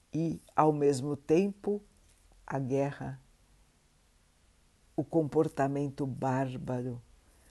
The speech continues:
o egoísmo, a vaidade, o orgulho, como se nós ainda estivéssemos nos tempos das, da pedra, como se nós ainda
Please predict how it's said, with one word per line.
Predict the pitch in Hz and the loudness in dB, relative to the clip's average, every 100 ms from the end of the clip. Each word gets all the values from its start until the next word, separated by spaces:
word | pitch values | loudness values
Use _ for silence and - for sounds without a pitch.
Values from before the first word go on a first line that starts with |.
| - | -14
o | - 156 | 0 4
egoísmo, | 160 156 139 151 151 151 131 131 131 123 113 117 - - _ _ | 6 6 4 2 2 0 -4 -6 -8 -8 -10 -12 -16 -20 _ _
a | 127 | -4
vaidade, | 131 147 147 127 127 123 131 147 - - 135 _ _ - | 0 2 0 -2 -4 -4 -6 -8 -14 -16 -20 _ _ -4
o | 151 160 | 2 4
orgulho, | 160 143 - 156 170 170 143 143 131 113 127 _ _ _ _ _ _ _ _ _ _ _ | 4 -2 -2 0 2 0 0 0 0 -2 -10 _ _ _ _ _ _ _ _ _ _ _
como | - 226 226 220 226 - | 6 6 6 2 -2 -6
se | - 185 | -4 -2
nós | 160 151 156 175 147 | 0 2 2 2 0
ainda | 131 147 196 175 | -2 -2 0 2
estivéssemos | 165 - 147 147 139 190 214 202 202 202 - - - _ | 2 -2 -4 0 2 2 0 -4 -4 -6 -10 -16 -20 _
nos | 160 185 190 185 - - - | -2 2 4 2 -4 6 12
tempos | 226 254 247 - 208 196 | 12 10 0 -4 -4 -4
das, | 208 165 - - - | -2 -2 -4 -12 -4
da | 160 | -4
pedra, | 175 - 123 123 143 127 120 127 _ _ _ _ _ _ _ _ _ _ _ | -4 -2 0 0 0 -2 -2 -8 _ _ _ _ _ _ _ _ _ _ _
como | - 196 190 175 | 6 8 8 2
se | 190 - | 0 -2
nós | 165 160 170 143 | 2 4 4 4
ainda | 147 143 190 220 196 226 | 2 2 0 0 2 2